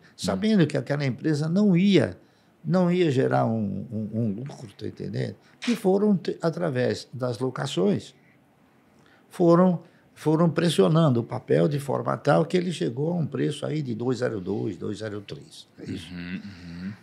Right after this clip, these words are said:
Speaker 1: É, só que, é, é, é, nós tivemos a oportunidade de estar presente numa reunião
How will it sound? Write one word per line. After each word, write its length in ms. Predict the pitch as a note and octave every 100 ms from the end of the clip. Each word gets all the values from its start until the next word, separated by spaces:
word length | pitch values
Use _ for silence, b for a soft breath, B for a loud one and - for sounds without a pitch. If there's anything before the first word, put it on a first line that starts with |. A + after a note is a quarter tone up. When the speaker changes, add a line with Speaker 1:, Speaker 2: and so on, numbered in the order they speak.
| _ -
Speaker 1:
É, 600 | G2+ G2+ F#2+ F#2+ F2 F2 - _ _ -
só 220 | - G3
que, 400 | - G#3+ A3 F#3+ b b b _
é, 60 | D3
é, 40 |
é, 600 | C3+ A#2+ B2 A#2 A#2 G#2+ A#2+ - -
nós 480 | A#2 D#3+ F3+ D3+ - - - C3
tivemos 420 | D#3 E3 F#3 D#3
a 60 | D#3
oportunidade 840 | D3 C#3+ D3+ C#3 A2+ C3+ C#3+ C#3
de 480 | B2+ C3+ B2 A2 G#2+
estar 440 | - - C#3+ A#2+
presente 720 | - A#2 G2+ C#3+ D3+ - -
numa 260 | G2+ A#2 G#2
reunião 580 | A2 A2 G#2+ D3+ E3+